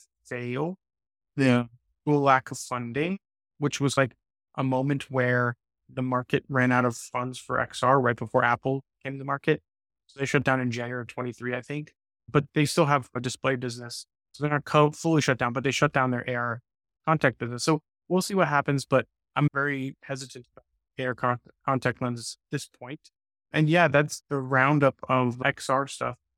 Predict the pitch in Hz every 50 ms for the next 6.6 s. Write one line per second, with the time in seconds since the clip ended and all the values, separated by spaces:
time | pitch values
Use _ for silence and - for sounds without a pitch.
0 | _ - 131 - _ _ - - 123 123 120 127 127 135 143 143 - 196 190 -
1 | - _ _ _ _ _ _ _ _ _ _ _ _ _ _ _ - 170 160 -
2 | 147 156 170 165 165 160 165 147 151 135 156 147 139 139 147 143 135 113 - 147
3 | 139 135 135 - - 147 143 143 135 - - 139 135 135 127 127 127 123 120 117
4 | 110 - - 135 131 131 127 135 120 - - 135 123 123 120 120 120 117 120 123
5 | 113 - - - 131 127 127 123 117 110 - _ _ - - 135 131 131 120 -
6 | - 135 123 - - 143 127 123 120 123 120